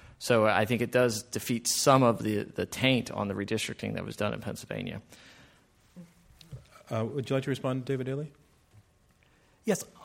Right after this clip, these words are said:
Speaker 3: I think that Arizona is, is certainly a classic example of a state where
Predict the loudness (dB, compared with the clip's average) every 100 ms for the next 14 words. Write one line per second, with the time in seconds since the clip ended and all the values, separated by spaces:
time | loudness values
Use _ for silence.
0 | -8 -2 2 2 4 4 6 6 4 2
1 | -2 -4 -2 -2 0 0 0 0 0 0
2 | -2 0 0 0 0 -2 -2 -2 -2 -4
3 | -6 -2 0 0 0 0 0 0 -2